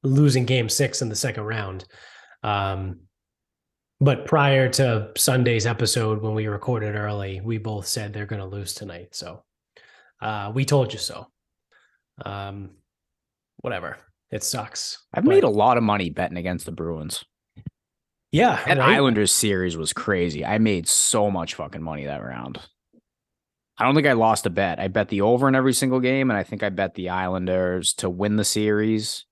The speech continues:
Speaker 2: and probably a game here and there.
Speaker 1: Yeah. Yeah, was that two
Speaker 2: Must have
Speaker 1: years
Speaker 2: been
Speaker 1: ago?
Speaker 2: twenty, must have been twenty-one.
Speaker 1: Yeah. So, yeah, I mean, you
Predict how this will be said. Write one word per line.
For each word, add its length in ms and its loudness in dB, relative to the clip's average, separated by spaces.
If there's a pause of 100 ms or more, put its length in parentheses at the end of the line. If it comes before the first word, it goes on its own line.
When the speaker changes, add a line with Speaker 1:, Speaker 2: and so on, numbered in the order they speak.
(1900)
Speaker 2:
and 240 -4
probably 380 4
a 60 0
game 320 -4
here 240 -6
and 120 -8
there. 300 -6 (1700)
Speaker 1:
Yeah. 180 0 (500)
Yeah, 120 4
was 160 0
that 640 4 (1120)
two 80 2
Speaker 2:
Must 100 6
have 60 6
Speaker 1:
years 100 6
Speaker 2:
been 140 0
Speaker 1:
ago? 40 0
Speaker 2:
twenty, 380 0
must 220 0
have 20 -10
been 120 -2
twenty-one. 680 -6 (180)
Speaker 1:
Yeah. 280 -6 (2250)
So, 520 4 (340)
yeah, 200 6
I 40 4
mean, 240 6
you 140 0